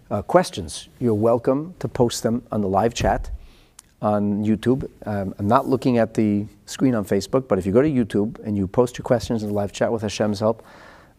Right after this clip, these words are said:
I will do my best to try and respond.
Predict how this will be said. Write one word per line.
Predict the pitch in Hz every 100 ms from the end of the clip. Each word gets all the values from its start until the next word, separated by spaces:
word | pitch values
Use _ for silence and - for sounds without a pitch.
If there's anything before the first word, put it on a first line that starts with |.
| _
I | 113
will | 107 120
do | 117
my | 113 101
best | 95 92 - - _ - _ -
to | -
try | 107 - 92 95 -
and | 98
respond. | 85 - - -